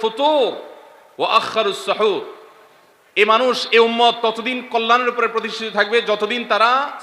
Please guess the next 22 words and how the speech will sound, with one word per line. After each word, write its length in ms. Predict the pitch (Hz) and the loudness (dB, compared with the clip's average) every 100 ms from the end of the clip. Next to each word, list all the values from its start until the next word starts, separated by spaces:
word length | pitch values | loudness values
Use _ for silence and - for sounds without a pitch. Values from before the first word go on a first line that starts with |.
| - - 214 | -18 -12 -8
ইফতার 560 | 202 - 208 220 254 269 - - - - - - _ _ _ - | -8 0 4 6 6 4 -6 -16 -20 -20 -20 -20 _ _ _ -4
তাড়াতাড়ি 420 | 151 160 165 147 | -2 -2 -4 -4
করবে 360 | 131 113 95 80 123 | -6 -10 -10 -10 -8
আর 80 | |
সাহরি 680 | 135 - 165 185 233 294 330 - - - - _ _ _ | -4 4 6 6 4 0 -4 -10 -18 -20 -20 _ _ _
দেরিতে 340 | 196 233 196 175 | 0 2 0 -6
করবে। 300 | 117 90 80 - _ _ _ _ - | -8 -14 -18 -20 _ _ _ _ -8
ইফতার 340 | 220 - 277 285 | -8 0 2 4
তাড়াতাড়ি 380 | 262 240 247 226 | 2 2 2 -2
করা 300 | 214 160 110 - - | -2 -4 -4 -8 -8
এর 120 | 190 185 | -4 0
মানে 200 | 214 226 | 2 2
হলো 200 | 214 - | -2 -4
সূর্য 320 | 254 214 247 | -6 -6 -4
ডুবছে 360 | 233 190 269 | -4 0 2
আর 140 | 262 208 | 4 4
দেরি 200 | 214 214 | 2 2
করবেন 280 | 214 190 147 | 0 0 -4
না। 160 | 120 - - - _ _ _ _ _ _ _ _ _ _ _ _ - | -8 -12 -20 -20 _ _ _ _ _ _ _ _ _ _ _ _ -16
শিয়ারা 540 | - 208 226 190 117 - - - - - - 151 | -10 0 2 2 0 -4 -16 -20 -20 -20 -10 -4
এবং 220 | 185 170 | -4 0
ইয়াহুদিরা, 580 | 190 233 277 226 151 | 2 2 -2 -2 -2